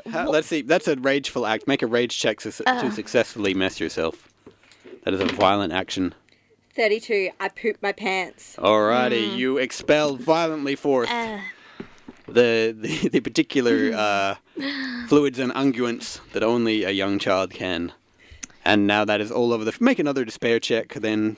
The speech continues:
Speaker 1: Pat.
Speaker 2: Mm. Sixty-two. I am in despair.
Speaker 1: Okay, so how do <laughs> you, you, how do you begin to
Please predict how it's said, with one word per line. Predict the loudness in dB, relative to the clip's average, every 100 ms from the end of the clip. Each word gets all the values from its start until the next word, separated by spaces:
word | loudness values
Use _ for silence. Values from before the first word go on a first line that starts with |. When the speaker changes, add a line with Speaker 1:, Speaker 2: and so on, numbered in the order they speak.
| -6
Speaker 1:
Pat. | -2 -2 -2
Speaker 2:
Mm. | -8 -10 -10 -12 _ -20 _ _ -2 -2 -2 -8 -12 -14 -16 -18 -20 _ _ _ _ _ _ _ _ _ -20 _ _ _
Sixty-two. | -20 -4 -2 -2 -6 -4 -4 0 2 2 -2 -8 -14 -20 _ _ -4
I | -2 0
am | -2
in | -4
despair. | -8 -2 2 2 0 _ _ -8 2
Speaker 1:
Okay, | 4 4 2 2 2 2
so | 0 2
how | 2 2
do | 2
<laughs> |
you, | 0 2 2 2 2
you, | 0 0 -2 -6 -10 0
how | 2
do | 2
you | 2 0
begin | -2 0 2 2 0 -2
to | 0 2 0